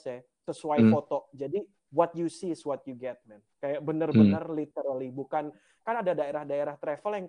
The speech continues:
Speaker 1: cuman di foto doang ya, bagus ya. Kayak naked eye-nya kayak, "Ini apaan sih?" Tapi kalau di foto diedit bagus. Kalau ini tuh literally emang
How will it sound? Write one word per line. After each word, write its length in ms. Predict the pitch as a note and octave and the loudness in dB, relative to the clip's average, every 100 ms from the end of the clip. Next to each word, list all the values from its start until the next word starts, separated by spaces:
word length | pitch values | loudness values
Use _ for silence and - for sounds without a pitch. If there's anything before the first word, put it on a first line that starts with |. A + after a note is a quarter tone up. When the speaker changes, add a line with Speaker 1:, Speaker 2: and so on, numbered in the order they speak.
| - | -14
Speaker 1:
cuman 260 | _ D#3 D#3 | _ -10 -8
di 120 | D3 | -6
foto 260 | C#3 D#3 D3 | -6 -6 -2
doang 240 | D3+ F3+ | 0 0
ya, 160 | F3 D3+ | -4 -6
bagus 320 | C#3+ D#3+ - | -6 -8 -6
ya. 160 | D#3 D3+ _ | -6 -8 _
Kayak 200 | - C3+ | -8 -6
naked 240 | C3+ C3+ C#3 | -6 -8 -10
eye-nya 280 | C#3 C3+ F#3 F#3+ | -10 -8 -8 -4
kayak, 260 | C#3 B2+ | -4 -4
"Ini 160 | - C#3+ D#3 | -6 -10 -10
apaan 240 | C3 C#3 | -8 -8
sih?" 160 | E3+ E3+ | -8 -8
Tapi 160 | C#3+ | -8
kalau 240 | E3+ C#3+ C#3 | -2 -2 -2
di 80 | |
foto 240 | C3+ C3 D3 | -4 -6 -4
diedit 400 | D3 D#3 C3 D#3 - | -4 -6 -4 -6 -6
bagus. 320 | B2+ D3 - | -8 -8 -6
Kalau 160 | D3 | -6
ini 160 | D3 E3 | -4 -4
tuh 240 | E3+ A3+ - _ _ _ _ _ _ | 0 0 -2 _ _ _ _ _ _
literally 680 | C3+ E3+ E3+ E3+ E3 E3 F#3+ | -4 -4 -2 -6 -4 -2 -4
emang 400 | D#3 D#3 D#3 D3 | -6 -8 -10 -12